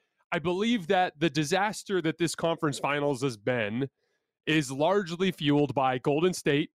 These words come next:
being much better than Dallas. Yes, I was wrong. Dallas is not in the same league as Golden State. They are much better,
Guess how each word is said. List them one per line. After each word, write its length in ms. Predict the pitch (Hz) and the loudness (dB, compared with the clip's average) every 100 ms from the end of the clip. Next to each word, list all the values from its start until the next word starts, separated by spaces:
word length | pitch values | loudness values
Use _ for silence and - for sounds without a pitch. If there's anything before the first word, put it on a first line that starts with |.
| _ | _
being 260 | 151 147 139 | 0 2 0
much 380 | 135 170 - - | 0 -2 -2 0
better 280 | 208 208 | 2 2
than 160 | 190 190 | 2 2
Dallas. 600 | 160 147 110 147 - - _ | 2 0 -4 -8 -10 -20 _
Yes, 380 | 139 131 151 - | 0 0 0 -2
I 100 | 127 | -4
was 220 | 131 135 131 | -4 -6 -2
wrong. 500 | 143 107 117 156 156 _ _ _ | 0 0 -2 -4 -10 _ _ _
Dallas 400 | 135 139 147 143 | 0 2 2 0
is 160 | 156 120 | -4 -2
not 240 | 147 156 | 0 0
in 120 | 151 | 0
the 80 | 147 | -4
same 280 | - 147 135 | -4 -2 0
league 220 | 127 139 | 0 0
as 120 | 127 | 0
Golden 280 | - 131 135 | 0 -2 -2
State. 380 | - 131 120 127 _ - - - | -2 -2 0 -2 _ -20 -20 -4
They 120 | 135 | 0
are 120 | 131 120 | 0 0
much 320 | 143 - - | -2 -4 -6
better, 380 | 113 104 170 | -6 -2 -2